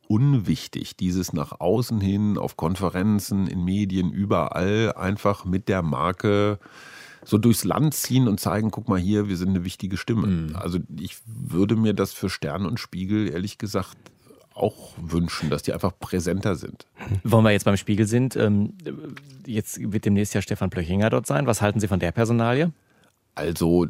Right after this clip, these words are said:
Speaker 1: ich würde mal sagen, von den vielen Personalentscheidungen, die beim Spiegel in den letzten Jahren eher so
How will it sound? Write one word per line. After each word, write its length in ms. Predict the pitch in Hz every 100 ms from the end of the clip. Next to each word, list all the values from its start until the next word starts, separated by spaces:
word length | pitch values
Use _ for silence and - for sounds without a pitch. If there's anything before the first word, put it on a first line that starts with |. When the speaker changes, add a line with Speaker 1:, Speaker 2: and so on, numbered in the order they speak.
| -
Speaker 1:
ich 240 | - -
würde 220 | 80 90
mal 220 | 104 95 85
sagen, 360 | - 85 104
von 240 | 95 95 90
den 140 | 87
vielen 320 | - 104 110
Personalentscheidungen, 960 | 107 95 87 71 87 117 117 87 101 95
die 80 | 98
beim 220 | 92 87
Spiegel 340 | - 92 104
in 80 | 90
den 100 | 92
letzten 320 | 82 82 -
Jahren 320 | 90 71 85
eher 240 | 92 76 90
so 480 | 80 82 78 69